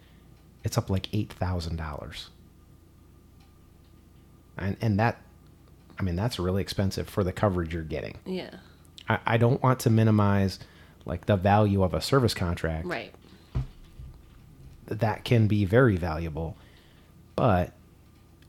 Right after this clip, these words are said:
Speaker 1: eight thou-, you're not getting eight thousand dollars worth of value out of that contract. So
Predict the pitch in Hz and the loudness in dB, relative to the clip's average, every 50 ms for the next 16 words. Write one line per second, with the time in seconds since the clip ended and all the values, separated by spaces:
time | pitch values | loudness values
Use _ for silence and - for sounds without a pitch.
0 | - - - - 127 131 123 - 95 - - - 127 120 120 110 104 - 104 92 | -20 -10 -2 2 2 2 4 2 0 2 2 4 6 6 6 6 6 4 2 2
1 | 87 87 82 80 - - 82 78 78 - 78 80 80 76 73 76 - 85 78 - | 2 0 -2 -4 -4 -2 -2 -2 -2 -4 -4 -4 -4 -4 -4 -6 -8 -8 -8 -8
2 | 76 - 69 76 - - 80 65 - - - - - - - - - - - - | -6 -4 -4 -4 -4 -4 -6 -8 -10 -10 -8 -8 -8 -8 -8 -8 -8 -8 -8 -10
3 | - - - - - - - - - - - - - - - _ - _ _ - | -12 -14 -14 -14 -14 -14 -14 -14 -16 -16 -20 -20 -20 -20 -20 _ -20 _ _ -20
4 | - - _ - _ - - - - - - - - - - - - - - - | -20 -20 _ -20 _ -20 -20 -20 -20 -20 -20 -20 -20 -20 -20 -20 -20 -20 -8 0
5 | - 117 110 107 107 104 104 - | 4 6 6 6 6 4 0 -2